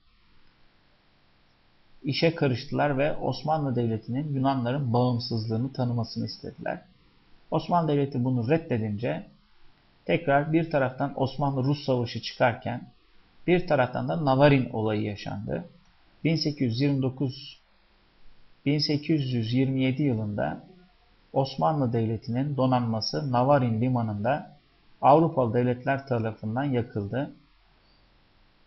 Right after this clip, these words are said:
Ve arkasından bin sekiz yüz yirmi sekiz, bin sekiz yüz yirmi dokuz Osmanlı-Rus Savaşı yaşandı. Ve,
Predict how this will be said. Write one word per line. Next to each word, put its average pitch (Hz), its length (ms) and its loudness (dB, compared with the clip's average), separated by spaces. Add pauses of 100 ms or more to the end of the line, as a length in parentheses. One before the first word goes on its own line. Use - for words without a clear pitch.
(2750)
Ve 170 120 8
arkasından 170 760 2
bin 160 140 4
sekiz 160 440 2
yüz 135 100 0
yirmi 143 260 4
sekiz, 151 600 0
bin 143 140 2
sekiz 139 380 -2
yüz 123 180 0
yirmi 123 220 2
dokuz 117 380 -2
Osmanlı-Rus 135 920 0
Savaşı 107 520 2 (240)
yaşandı. 110 640 -6 (920)
Ve, 170 360 0